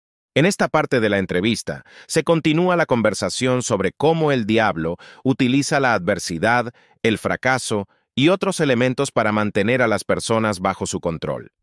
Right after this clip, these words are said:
Hill cuestiona si el fracaso es un beneficio para el hombre, a lo que el diablo responde que, aunque pocas personas lo saben, toda adversidad lleva consigo la semilla de una ventaja correspondiente.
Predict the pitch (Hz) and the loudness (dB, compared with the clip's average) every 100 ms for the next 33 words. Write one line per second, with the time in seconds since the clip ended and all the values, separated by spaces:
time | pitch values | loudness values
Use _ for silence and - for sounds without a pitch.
0 | _ _ _ _ _ - - 208 220 202 | _ _ _ _ _ -20 -4 0 0 2
1 | 143 - 151 147 139 123 101 98 92 120 | 0 2 0 2 0 0 0 -2 0 0
2 | - 117 101 110 98 92 82 135 135 95 | 2 0 0 0 0 0 0 -2 -2 -2
3 | 82 80 73 73 78 69 64 - _ _ | -2 -4 -4 -4 -6 -8 -12 -16 _ _
4 | _ - 110 123 131 127 123 131 139 139 | _ -2 0 0 0 0 2 2 2 2
5 | 131 120 - 123 131 117 - 113 92 - | 2 0 0 -2 0 -2 0 -2 -2 -10
6 | - 98 113 120 104 190 185 175 113 92 | -6 -2 0 0 0 0 0 -2 -2 -2
7 | 123 117 101 87 80 107 73 69 65 _ | -2 -2 -2 -4 -2 -2 -2 -6 -18 _
8 | _ _ _ - 160 165 147 117 117 - | _ _ _ -2 0 4 2 2 0 -2
9 | 101 123 98 117 120 107 92 - 123 117 | 0 0 0 0 0 0 -4 -2 -2 0
10 | 104 - 92 113 110 98 95 110 101 85 | 0 -2 -2 -2 0 0 0 0 0 -2
11 | 76 110 107 104 92 85 80 - 82 76 | -2 -2 -2 -4 -6 -6 -6 -6 -8 -6
12 | 76 69 67 | -8 -10 -16